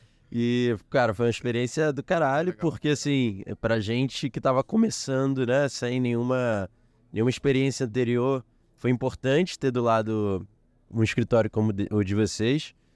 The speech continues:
Speaker 1: E, cara, trouxe a gente até aqui, né? E, eh, na época chamava Your Dev, aí se tornou parte da Hyper, hoje é basicamente nosso braço de tecnologia dentro da Hyper, a Hypertech. Então tem uma história longa aí com a F C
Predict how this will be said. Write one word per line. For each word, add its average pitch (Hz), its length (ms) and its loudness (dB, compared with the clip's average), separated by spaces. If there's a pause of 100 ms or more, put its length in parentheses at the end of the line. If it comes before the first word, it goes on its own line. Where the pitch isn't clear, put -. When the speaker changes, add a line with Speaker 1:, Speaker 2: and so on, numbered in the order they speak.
(440)
Speaker 1:
E, 120 1120 -2
cara, 151 280 2
trouxe 127 260 -2
a 143 60 4
gente 131 200 -2
até 151 200 -2
aqui, 135 260 0 (100)
né? 107 360 -2
E, 107 160 0
eh, 107 160 -2
na 113 160 0
época 110 260 -2
chamava 110 420 2
Your 113 220 2
Dev, 139 320 0 (240)
aí 101 340 0
se - 240 -12
tornou 120 300 2
parte 110 340 0
da 123 120 2
Hyper, 113 440 0
hoje 110 220 2
é 113 240 0 (340)
basicamente 113 560 2
nosso 117 240 0
braço 110 320 2
de - 120 -10
tecnologia 110 680 0
dentro 107 160 0
da 113 80 2
Hyper, 95 380 -2
a - 20 -2
Hypertech. 92 580 -2 (380)
Então 98 140 -4
tem 104 100 2
uma 107 80 4
história 107 320 0
longa 104 320 0
aí 101 80 0
com 104 100 -6
a 101 40 2
F 92 120 -4
C - 140 -10